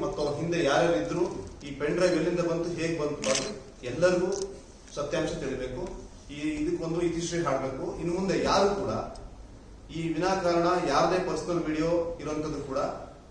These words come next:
ಹಂಚಂತದ್ದು ಮಾಡಬಾರ್ದು ಅನ್ನೋದು ಕಾನೂನು ಪ್ರಕಾರ ಇದೆ.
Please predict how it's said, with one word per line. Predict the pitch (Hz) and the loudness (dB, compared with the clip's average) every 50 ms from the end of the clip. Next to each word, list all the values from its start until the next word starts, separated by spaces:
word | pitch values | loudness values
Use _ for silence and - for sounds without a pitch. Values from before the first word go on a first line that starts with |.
| - - - - - - - 131 | -20 -20 -20 -20 -20 -14 -8 -6
ಹಂಚಂತದ್ದು | 143 170 170 196 190 - 165 180 | -4 -2 0 2 2 2 2 2
ಮಾಡಬಾರ್ದು | 175 170 160 156 156 156 156 156 156 | 2 2 2 2 2 2 2 0 0
ಅನ್ನೋದು | 156 151 151 175 185 - - | 0 -2 -2 -2 -2 -2 -2
ಕಾನೂನು | 131 143 165 180 180 175 | 0 0 2 2 2 2
ಪ್ರಕಾರ | 170 160 - 139 113 110 | 2 0 0 0 0 0
ಇದೆ. | 104 101 - - - | 0 -2 -4 -6 -8